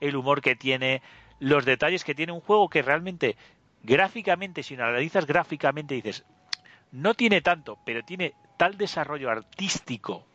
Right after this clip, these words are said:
de los escenarios que es, mires donde mire, ves una coña, ves algo que se mueve, ves un detallito, ves tal, bueno, el juego empieza ahí y al final es un Luigi's Mansion, nuestro objetivo es al final,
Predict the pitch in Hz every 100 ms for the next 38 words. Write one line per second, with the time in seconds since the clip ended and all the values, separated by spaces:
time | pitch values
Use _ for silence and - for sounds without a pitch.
0 | _ - 123 123 - 117 - 107 123 139
1 | 180 190 _ _ _ _ - - _ -
2 | 135 180 - - _ _ _ _ _ -
3 | _ - 120 175 220 185 185 151 139 165
4 | 165 143 - 107 92 131 127 120 117 113
5 | 104 101 - 104 107 123 113 107 101 113
6 | 110 107 101 101 98 123 117 110 - -
7 | - - 117 - 131 127 120 - - -
8 | - - - 151 156 143 160 175 214 240
9 | 165 127 - 147 139 _ - - _ _
10 | - - 117 117 113 110 147 160 185 196
11 | - 117 - 113 113 117 131 127 135 113
12 | 123 143